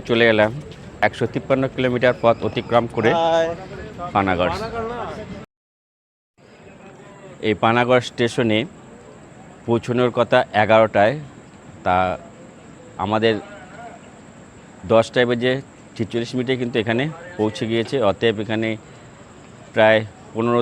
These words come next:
থেকে সতেরো মিনিট কিন্তু ট্রেনটা এখানে দাঁড়াবে। মানে যেহেতু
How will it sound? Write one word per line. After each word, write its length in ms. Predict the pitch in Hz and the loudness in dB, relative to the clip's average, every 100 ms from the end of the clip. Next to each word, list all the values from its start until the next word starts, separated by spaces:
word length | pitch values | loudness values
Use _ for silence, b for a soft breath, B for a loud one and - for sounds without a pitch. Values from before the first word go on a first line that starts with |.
| - | 0
থেকে 140 | 120 123 | -4 -2
সতেরো 280 | 113 98 113 | -2 0 0
মিনিট 180 | 120 127 - | 0 -4 -6
কিন্তু 180 | 120 143 131 | -4 -4 -2
ট্রেনটা 280 | 113 110 131 | -2 0 -2
এখানে 220 | 117 123 180 202 - - 92 | -2 -2 -4 -8 -20 -14 -2
দাঁড়াবে। 300 | 85 82 73 82 - - - - - - - - - - - | 0 0 -4 -14 -20 -20 -20 -20 -20 -20 -20 -20 -20 -20 -14
মানে 140 | 95 90 | -8 0
যেহেতু 260 | 120 131 | 2 2